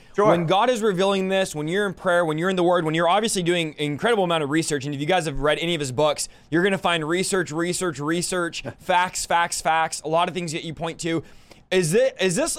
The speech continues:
Speaker 2: is your mind, 'cause obviously, like, it's mind-blowing when we see all this, but for you, are you shocked when you start seeing the dates matching up, the times, the hours, the numbers matching up?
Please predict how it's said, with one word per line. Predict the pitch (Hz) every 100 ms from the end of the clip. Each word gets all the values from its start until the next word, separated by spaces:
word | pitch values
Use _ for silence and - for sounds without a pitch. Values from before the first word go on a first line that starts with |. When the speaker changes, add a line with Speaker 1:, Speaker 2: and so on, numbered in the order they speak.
| -
Speaker 2:
is | 196
your | 202 294
mind, | 208 196 226 226
'cause | 202
obviously, | 202 233 240 196
like, | 175 170 165 147
it's | 165
mind-blowing | 160 170 190 165 156 135 135
when | 139
we | 143
see | - 160
all | 135
this, | 131 156 - - - -
but | 165
for | 180 175
you, | 170 247 220 170 - - _
are | 156
you | 175 240 285
shocked | - - 175 220 214
when | 190
you | 185
start | 175 202 165
seeing | - 185 190
the | 165
dates | 139 160 170 160
matching | 165 160 - 160
up, | 165 160 139
the |
times, | - 165 165 165 139
the | 147
hours, | 135 151 156 160 156 160 117
the | 139
numbers | 147 175 190 196 180 175
matching | 175 175 185 175
up? | 170 143